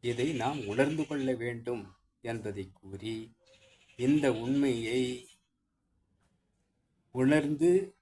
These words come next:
ஒழுகல் என்று கூறுகிறார். இதை உணர்ந்து ஆச்சாரமாக, பண்பாடாக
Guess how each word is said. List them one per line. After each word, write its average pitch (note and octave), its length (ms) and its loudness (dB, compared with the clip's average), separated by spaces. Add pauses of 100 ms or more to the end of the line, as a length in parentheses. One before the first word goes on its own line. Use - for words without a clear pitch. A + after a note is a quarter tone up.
(160)
ஒழுகல் C3+ 680 0 (220)
என்று B2 280 -6
கூறுகிறார். G2 560 -14 (760)
இதை A#2+ 320 -4
உணர்ந்து C3+ 760 0 (480)
ஆச்சாரமாக, A#2+ 1040 -2 (2000)
பண்பாடாக C3+ 1000 -2